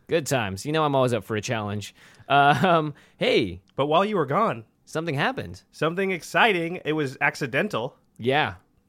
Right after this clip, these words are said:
Speaker 2: So the story I heard, I don't know if this is a hundred percent true, but it makes a good story, if, even if it's not, is that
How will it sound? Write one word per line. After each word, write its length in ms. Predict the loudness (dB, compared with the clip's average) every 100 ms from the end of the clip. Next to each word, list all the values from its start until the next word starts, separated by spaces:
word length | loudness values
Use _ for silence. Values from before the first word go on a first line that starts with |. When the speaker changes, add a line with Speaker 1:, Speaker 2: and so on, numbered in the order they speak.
| _ _ _
Speaker 2:
So 220 | -4 -2 0
the 80 | 0
story 260 | 2 4
I 120 | 4
heard, 240 | 2 0 -2
I 80 | -2
don't 200 | -2 -2
know 180 | -4 -4
if 60 | -4
this 80 | -4
is 60 |
a 20 | -4
hundred 140 | -4
percent 280 | -4 -6 -10
true, 220 | -8 -6
but 100 | -4
it 60 | -4
makes 140 | -6 -8
a 20 |
good 140 | -12
story, 420 | -6 -4 -2 -4 -6
if, 160 | -8 -8
even 180 | -10 -10
if 60 | -12
it's 100 | -8
not, 240 | -6 -6
is 100 | -6
that 200 | -6 -6